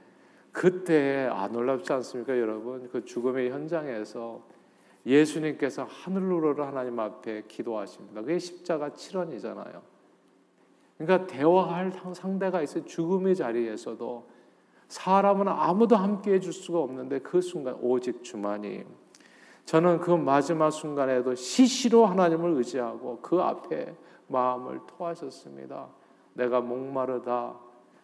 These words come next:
내가 목마르다." 그리고 그 험한 십자가의 고통을 그 하나님을 의지해서 "저희 죄들을 용서해 주십시오."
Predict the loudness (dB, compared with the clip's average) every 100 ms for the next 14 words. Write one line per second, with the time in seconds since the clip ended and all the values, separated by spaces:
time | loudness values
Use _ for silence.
0 | _ -6 -2 -2 -2 -8 -8 -8 -8 -12
1 | -16 -18 _ _ -20 -14 2 4 6 4
2 | 4 2 2 0 0 0 -4 -12 -6 -2
3 | 0 0 -2 -6 -6 -6 0 2 0 -4
4 | -12 -20 -16 -8 -8 -4 -2 0 0 -2
5 | 0 2 2 2 0 0 -2 -6 -10 -10
6 | -14 -20 _ -20 -20 4 6 6 6 4
7 | 6 4 4 2 2 -2 0 0 -4 -10
8 | -12 -10 -10